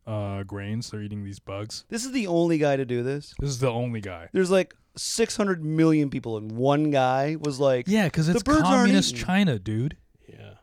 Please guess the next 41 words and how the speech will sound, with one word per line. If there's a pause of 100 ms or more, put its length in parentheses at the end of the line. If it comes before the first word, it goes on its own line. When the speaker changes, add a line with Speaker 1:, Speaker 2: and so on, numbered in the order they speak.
(120)
Speaker 2:
I
feel
like
there
should
have (140)
been
a
couple
other
people
with
him. (480)
Speaker 1:
No,
no,
Speaker 2:
Or
Speaker 1:
he's
Speaker 2:
some
Speaker 1:
the
only
guy. (100)
Speaker 2:
There
wasn't,
like,
a
group
of
people? (220)
Speaker 1:
He,
he
was, (180)
uh,
told
that
he
was
a
dissenter, (560)
and
they,
uh,